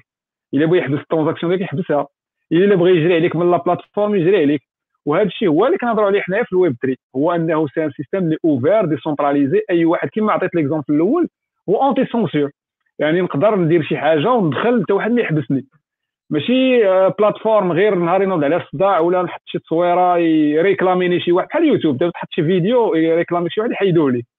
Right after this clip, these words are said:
دابا هادو هما لي موديل سونتراليزي وهادو هما لي ليميت ديالهم. اوبن سي وهاد لي ديريف اللي واقعين دابا هو كنحاولوا غير بحال قلتي نديروا الخطر للكليان اكثر ما نخليو لا فيزيون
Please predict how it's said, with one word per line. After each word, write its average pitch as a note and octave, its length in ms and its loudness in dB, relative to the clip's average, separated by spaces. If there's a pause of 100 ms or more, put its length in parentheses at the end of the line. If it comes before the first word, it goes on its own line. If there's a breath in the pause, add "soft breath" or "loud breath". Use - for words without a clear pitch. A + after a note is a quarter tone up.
(420)
دابا D3 120 -2
هادو F3 120 0
هما B3 100 0
لي C4+ 80 0
موديل G#3+ 280 0
سونتراليزي E3+ 480 0
وهادو G#3 160 0
هما A3 100 0
لي A#3 180 2
ليميت G#3 200 2
ديالهم. C3 340 0 (640)
اوبن A3+ 340 2
سي B3+ 180 0
وهاد F3+ 260 4
لي G#3+ 100 2
ديريف G#3 320 2
اللي E3 140 0
واقعين G3 380 0
دابا A#3 220 0
هو G3 180 2
كنحاولوا G3+ 480 -2
غير A#3 260 0 (460)
بحال E3 340 -4
قلتي F#3 240 -2
نديروا F#3+ 200 2
الخطر G3 320 -4
للكليان G3 400 -2
اكثر A3+ 240 -4
ما A#3 120 -2
نخليو G#3 640 -2
لا F#3 120 2
فيزيون F#3+ 360 -2